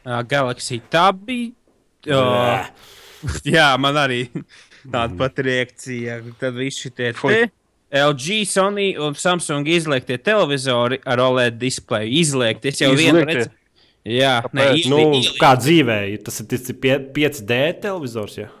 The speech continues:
Speaker 1: Nē, nē, nē, nē, tam vēl aizvien ir trīs
Speaker 3: Jā, tagad
Speaker 1: dimensijas.
Speaker 3: Tagad i-, ir ieliekt uz iekšā būs, tagad
Speaker 1: Jā,
Speaker 3: būs.
Speaker 1: ieliekt uz iekšu, tā kā tu skaties tā kā Star Trekā vai kur.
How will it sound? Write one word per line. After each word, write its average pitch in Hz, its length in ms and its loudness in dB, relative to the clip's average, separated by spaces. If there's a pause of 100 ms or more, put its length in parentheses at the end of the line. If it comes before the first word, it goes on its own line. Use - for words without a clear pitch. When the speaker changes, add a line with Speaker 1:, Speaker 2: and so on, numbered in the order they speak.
(200)
Speaker 1:
Nē, 139 540 -2
nē, 151 160 0 (120)
nē, 131 220 -2
nē, 123 120 -4 (120)
tam 135 180 -4
vēl 123 180 0
aizvien 131 220 -2
ir 120 60 -4
trīs 127 220 -6
Speaker 3:
Jā, 139 140 0
tagad 127 180 0 (160)
Speaker 1:
dimensijas. 123 320 -10 (240)
Speaker 3:
Tagad 170 260 0
i-, 151 280 0
ir 143 60 -4 (120)
ieliekt 180 480 0
uz 151 120 -12
iekšā 196 280 -8
būs, 131 300 -16 (160)
tagad 135 240 -10
Speaker 1:
Jā, 147 160 0
Speaker 3:
būs. 160 80 2
Speaker 1:
ieliekt 190 380 2
uz 127 120 -6
iekšu, 160 380 0
tā 139 160 0
kā 127 180 2
tu - 80 -6
skaties 156 380 -6
tā 156 100 -6
kā 127 160 -2
Star 160 400 2
Trekā 123 480 -4
vai 110 160 -2
kur. 151 320 -4